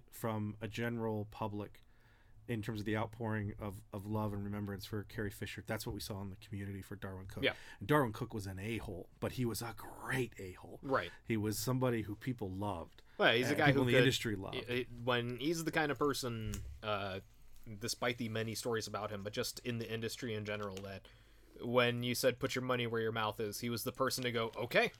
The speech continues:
Speaker 2: let's do this," and then, and then
Speaker 1: Very true
Speaker 2: put
Speaker 1: to
Speaker 2: out
Speaker 1: himself.
Speaker 2: great work.
Speaker 1: You know, as someone who was true to himself, also helped. Yes, he was, he was a master,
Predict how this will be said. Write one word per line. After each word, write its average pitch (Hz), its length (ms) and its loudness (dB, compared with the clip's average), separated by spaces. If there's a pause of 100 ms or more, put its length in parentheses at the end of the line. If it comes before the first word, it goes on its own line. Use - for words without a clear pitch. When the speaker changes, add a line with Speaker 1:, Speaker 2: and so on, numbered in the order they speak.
(360)
Speaker 2:
let's 123 120 -2
do 170 160 6
this," 101 300 0
and 117 240 -2
then, 113 320 -2 (240)
and 123 160 2
then 120 420 0 (200)
Speaker 1:
Very 156 160 2
true - 200 6
Speaker 2:
put 185 60 12
Speaker 1:
to 180 60 10
Speaker 2:
out - 20 8
Speaker 1:
himself. 131 400 4
Speaker 2:
great 127 240 2
work. - 560 -12 (160)
Speaker 1:
You 120 100 -2
know, 113 120 0
as 113 100 -2
someone 143 260 4
who 127 220 4
was 113 220 0
true 147 180 6
to 147 80 8
himself, 123 680 4 (960)
also 143 240 10
helped. 123 360 4
Yes, 117 240 4
he 123 120 4
was, 110 240 2
he 113 140 0
was 110 360 -2 (220)
a 113 100 2
master, 110 720 2